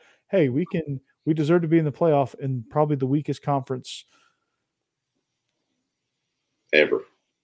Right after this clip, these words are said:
Speaker 2: Right.
Speaker 1: ever. I was trying to think of an analogy, but ever sounds good.
Speaker 2: I think they can, I think they can do it and be like thirty-eight to six or something like that. I think that's,
Speaker 1: Yeah.
Speaker 2: I think it's doable.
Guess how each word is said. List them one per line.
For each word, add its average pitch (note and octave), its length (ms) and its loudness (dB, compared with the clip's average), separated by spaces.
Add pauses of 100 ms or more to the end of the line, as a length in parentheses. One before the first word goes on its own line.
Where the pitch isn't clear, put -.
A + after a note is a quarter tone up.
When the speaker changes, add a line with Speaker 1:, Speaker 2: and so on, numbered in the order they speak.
(160)
Speaker 2:
Right. - 160 -2
Speaker 1:
ever. A2 300 -4 (880)
I B2+ 120 4
was C#3+ 100 4
trying F#3 200 8
to D3+ 100 4
think C#3 200 4
of C3+ 80 2
an A#2+ 80 0
analogy, A2+ 380 -4
but G#2+ 200 -8 (160)
ever A#2+ 260 0
sounds G2+ 300 -10
good. G#2 200 -10 (920)
Speaker 2:
I G2 200 6
think G#2 380 8
they F2 180 6
can, D#2+ 580 -2
I E2+ 60 0
think - 280 0
they C#2+ 120 2
can - 180 -12
do C2+ 120 -2
it B1+ 140 -4
and C#2+ 140 -10
be - 80 4
like - 280 2
thirty-eight C#2+ 520 2
to - 340 -4
six - 480 0
or - 40 -6
something - 280 -8
like - 140 -10
that. B1 240 -6 (500)
I E2 60 -10
think D#2+ 180 -2
that's, - 160 -4 (100)
Speaker 1:
Yeah. - 80 -6
Speaker 2:
I - 40 -14
think - 200 -2
it's - 120 -18 (100)
doable. - 240 -4